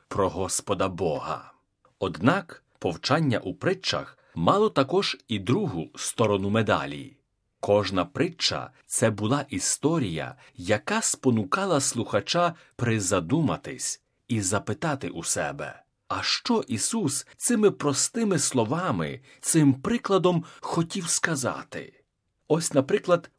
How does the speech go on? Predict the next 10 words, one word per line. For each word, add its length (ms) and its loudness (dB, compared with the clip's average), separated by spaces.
у 100 8
сьогоднішній 760 2
притчі 500 0
про 320 2
сіяча, 800 2
який 360 0
вийшов 460 4
сіяти 460 2
своє 360 4
зерно, 600 0